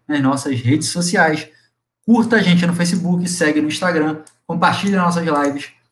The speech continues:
e vai lá se inscrever no nosso canal do YouTube, se você ainda não é inscrito, tá?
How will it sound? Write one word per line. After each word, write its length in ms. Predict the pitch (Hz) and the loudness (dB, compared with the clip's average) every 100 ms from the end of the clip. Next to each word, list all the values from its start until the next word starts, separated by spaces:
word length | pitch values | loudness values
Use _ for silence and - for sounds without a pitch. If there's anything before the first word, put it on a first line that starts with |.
| _ _ - | _ _ -8
e 60 | 175 | 2
vai 180 | 220 | 4
lá 160 | 196 185 | 4 4
se 120 | 185 | 2
inscrever 600 | 180 185 151 151 156 - _ _ | -2 0 0 0 -2 -6 _ _
no 80 | 285 | -6
nosso 240 | 151 - | -6 -4
canal 300 | 151 143 139 | -4 -2 -2
do 80 | 147 | -4
YouTube, 400 | 165 170 175 160 | -6 -4 -4 -4
se 100 | 131 | -6
você 220 | 127 127 | -6 -2
ainda 180 | 127 127 | 2 2
não 160 | 131 | 2
é 140 | 127 127 | 0 -2
inscrito, 680 | 165 175 - - 160 117 - - | -4 -6 -4 0 0 0 -6 -4
tá? 300 | 151 - | -2 -2